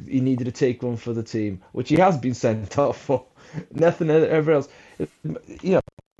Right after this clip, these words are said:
ev-, ev-, again, uh, just a model of professionalism, understated, going about his job. Um, one of my favourite players. And I, I was really, I can remember when Dave said to, told us that he was like,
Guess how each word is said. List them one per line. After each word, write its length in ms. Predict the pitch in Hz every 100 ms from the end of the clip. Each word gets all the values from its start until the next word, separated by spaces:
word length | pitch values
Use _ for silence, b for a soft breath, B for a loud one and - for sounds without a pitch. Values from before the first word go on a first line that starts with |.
| _ _ _ _ _ -
ev-, 160 | 170
ev-, 240 | 160 180 170
again, 320 | 170 185 135
uh, 120 | -
just 200 | 143 147
a 40 | 156
model 340 | 151 156 156
of 100 | 156 -
professionalism, 840 | 135 143 135 147 127 113 123 113 - b b b
understated, 840 | 135 143 135 - 147 135 131 131 -
going 240 | 139 139
about 220 | 123 135
his 160 | 139 123
job. 400 | - 113 107 - _ b b b _ -
Um, 380 | 113 113 107 - _ _ _ _ _ _ _ - - -
one 160 | 151
of 40 | 143
my 160 | 143
favourite 440 | 135 131 110 104 -
players. 360 | 107 101 104
And 80 | 139
I, 200 | 151 156
I 160 | 143 147
was 260 | 147 135
really, 640 | 120 123 143 139 135 131 - b b b b
I 140 | - 139
can 120 | 156
remember 220 | 135 127
when 80 | 120
Dave 240 | 120 117
said 260 | 110 117 110
to, 200 | - 117 - - -
told 260 | - 120 117
us 140 | 117
that 120 | - 82
he 80 |
was 140 | 87 101
like, 140 | 98